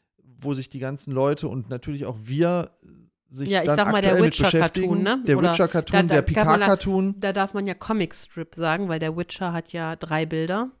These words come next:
Speaker 2: und den finde ich immer noch ziemlich großartig.
Speaker 1: Der
Speaker 2: Ähm,
Speaker 1: Picard hat ja auch, äh, mehrere
Speaker 2: ja,
Speaker 1: Bilder.
Speaker 2: stimmt. Der
Speaker 1: Das sind einfach dann, das würde in einem Bild auch nicht passen.
Speaker 2: Nee, das, man braucht einfach zwischendurch mal diesen Moment,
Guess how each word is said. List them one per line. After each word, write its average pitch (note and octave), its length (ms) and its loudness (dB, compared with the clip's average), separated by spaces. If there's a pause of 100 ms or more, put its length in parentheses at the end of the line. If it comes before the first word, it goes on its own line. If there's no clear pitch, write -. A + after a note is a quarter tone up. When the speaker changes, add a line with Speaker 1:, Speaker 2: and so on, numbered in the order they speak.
(100)
Speaker 2:
und E3+ 180 -10 (200)
den E3 120 -16
finde F3+ 180 -16
ich - 60 -20
immer E3+ 200 -4
noch D#3 140 -4
ziemlich D#3 320 -12
großartig. C#3 600 -14 (560)
Speaker 1:
Der D#3 160 -2
Speaker 2:
Ähm, D3+ 80 -4
Speaker 1:
Picard C#3+ 420 -4
hat C#3 140 -6
ja C#3 100 -4
auch, - 400 -6
äh, A2+ 140 -12
mehrere A2 480 -10
Speaker 2:
ja, - 100 -6
Speaker 1:
Bilder. A#2 160 -4
Speaker 2:
stimmt. D#3 200 -8 (100)
Der D3 100 -20 (480)
Speaker 1:
Das C#3 140 -2
sind F#3 140 -2
einfach E3+ 260 -2
dann, E3 560 -4 (120)
das D#3 460 -4
würde F3+ 220 0
in E3 80 -6
einem D#3+ 260 -4
Bild D#3 160 0
auch C3+ 140 -4
nicht C#3+ 160 -8
passen. A2 420 -6
Speaker 2:
Nee, E3 240 -6
das, - 240 -12
man G3+ 220 0
braucht A3 280 0
einfach E3 360 -10
zwischendurch F3 480 -8
mal D#3 160 -10
diesen D#3 180 -10
Moment, E3 460 -2